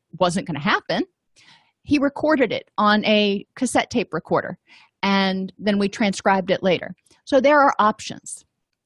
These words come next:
Barriers to communication must be removed and discriminative policies and practices eliminated. We need to look at these things and, and really get input from the community if we need it. If we can't see the forest for the trees because it's our program,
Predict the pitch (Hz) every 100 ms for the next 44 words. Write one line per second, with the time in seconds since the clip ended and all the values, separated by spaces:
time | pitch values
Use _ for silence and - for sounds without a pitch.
0 | _ _ _ - - 196 269 339 370 359
1 | 330 339 294 285 277 277 277 277 240 220
2 | 240 285 - 294 262 233 220 220 - 202
3 | 196 - - 262 269 277 269 254 _ -
4 | 233 247 - 262 254 202 196 202 196 -
5 | 214 - 202 196 - 190 180 180 170 139
6 | 110 95 - - - _ _ _ - -
7 | 220 226 240 269 247 240 240 - - 185
8 | - _ _ 160 156 165 - - - -
9 | - _ - 185 - 196 185 180 220 247
10 | 254 247 240 240 _ _ _ _ - 190
11 | 254 - 262 254 285 - 247 240 233 220
12 | 226 220 160 - 185 - 190 196 196 135
13 | 143 170 175 - 240 - - 226 220 214
14 | 226 - - 185 - - 220 220 214 -
15 | 190 185 165 190 202 226 220 233 240 247